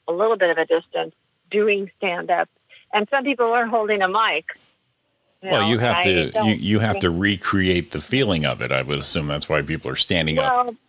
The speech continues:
Speaker 1: I, I've only seen a few people do that, though, so far. 'Cause for most of us, it's, you're sitting at a desk looking at your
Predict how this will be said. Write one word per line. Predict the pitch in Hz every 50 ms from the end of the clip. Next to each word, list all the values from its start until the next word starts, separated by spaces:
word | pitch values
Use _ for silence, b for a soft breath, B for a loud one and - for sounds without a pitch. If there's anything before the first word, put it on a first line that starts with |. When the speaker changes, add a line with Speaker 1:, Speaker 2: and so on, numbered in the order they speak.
| _ _ _ _ _ _ _ _ _ _ _ _ _ _ _ _ - _ _ _ _ _ _ _ -
Speaker 1:
I, | 214 190 - -
I've | 233 233 233 254
only | 269 277 285 294 294 247 -
seen | 277 277 277 254
a | 233 220
few | - 240 233
people | - 233 226 - 208 196
do | 190 202 190 185
that, | 185 175 160 - - -
though, | 156 143 120 - -
so | _ 165 156
far. | - - 151 135 131
'Cause | - - 196 -
for | - 214 214
most | 208 208 226 262 294 277 _
of | 294 254 -
us, | 190 185 185 -
it's, | 196 180 - _ _
you're | - - - 185 - -
sitting | - 226 208 214 202 190
at | 175 170
a | 165 170
desk | - - 180 175 175 202 - _ _ -
looking | 180 165 - - 185 175
at | 165 156 - 113
your | 147 156 143 143